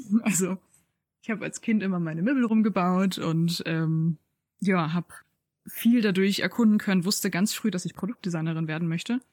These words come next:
Und, ähm, hab dann immer gesagt, "Oh, ich will unbedingt mal so ein multifunktionales Möbeltool, irgendwas entwickeln, was man selber rumbauen kann", weil ich das früher halt selber mit meinem Schraubenzieher gemacht hab, aber vielleicht geht das ja auch smarter. Und, ähm, dann in meinem Produktdesign-Studium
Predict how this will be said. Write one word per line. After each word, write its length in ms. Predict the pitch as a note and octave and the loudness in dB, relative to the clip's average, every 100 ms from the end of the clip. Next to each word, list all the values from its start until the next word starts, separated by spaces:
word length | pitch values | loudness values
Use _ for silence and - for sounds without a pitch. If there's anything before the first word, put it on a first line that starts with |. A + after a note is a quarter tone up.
| _ _ _ _ - | _ _ _ _ -4
Und, 540 | F#3+ F#3+ F#3+ F#3 - | 0 2 2 0 -2
ähm, 520 | F#3 F#3 F#3 F3+ F3+ - F#3+ | -2 0 2 2 0 -2 -4
hab 200 | G#3 - | -6 -2
dann 180 | G3 | -2
immer 160 | F#3+ F#3+ | 0 -2
gesagt, 380 | F#3 F#3 F3+ - | -2 -4 -6 -8
"Oh, 80 | G3 | -8
ich 180 | F3+ | -6
will 80 | F#3+ | -4
unbedingt 340 | G#3 A3 G3 F#3+ | 0 0 0 -2
mal 200 | G3 F3 | -2 -2
so 80 | |
ein 60 | F#3 | 0
multifunktionales 840 | F#3+ G#3+ - F#3+ - F#3 F3+ - | 0 -2 -6 -8 -4 -4 -4 -2
Möbeltool, 840 | F3+ F#3+ A3 A3+ G#3+ G#3+ - A3+ A#3 | 0 0 2 0 0 -2 -2 0 0
irgendwas 460 | F#3+ A#3 A#3 G3+ | 0 2 2 0
entwickeln, 480 | - F3 G#3 A3 G#3 | -2 -2 -2 0 0
was 160 | F#3 - | 0 0
man 120 | F3 | -2
selber 240 | E3 E3+ | -2 -4
rumbauen 380 | E3 F3+ D#3 D3+ | 0 0 0 -4
kann", 180 | - D3 | -6 -4
weil 100 | E3 | -2
ich 80 | F3+ | -2
das 160 | F3 | -4
früher 220 | - F#3+ E3+ | -4 -2 -2
halt 160 | D#3 | -2
selber 160 | E3+ F3+ | -2 0
mit 100 | E3+ | 0
meinem 140 | D#3+ | -2
Schraubenzieher 440 | - F#3 D3+ - D3+ | -4 -4 -4 -6 -6
gemacht 300 | D#3 F#3 - | -4 -4 -6
hab, 180 | A#3+ - | -6 -4
aber 160 | E3 | -6
vielleicht 340 | - F#3 E3 - | -4 -4 -4 -4
geht 120 | F#3 | -6
das 120 | E3+ | -4
ja 140 | D#3 D3 | -4 -4
auch 100 | - | -4
smarter. 540 | - D3+ G3+ B3+ D4 - _ _ _ _ _ _ _ - | -4 -2 -2 -2 -4 -8 _ _ _ _ _ _ _ -4
Und, 560 | G#3 G#3 G3+ F3+ - - | 0 2 2 0 -4 -2
ähm, 560 | F#3 F3+ F3+ F3+ F3+ - | 0 2 4 4 2 -2
dann 280 | F3 F3+ F#3 | -2 0 0
in 80 | |
meinem 160 | F3+ E3 | 0 -2
Produktdesign-Studium 1080 | - F#3 - F#3 E3+ - F#3 G#3 A3+ A#3 | -2 -4 -2 0 0 0 2 4 6 4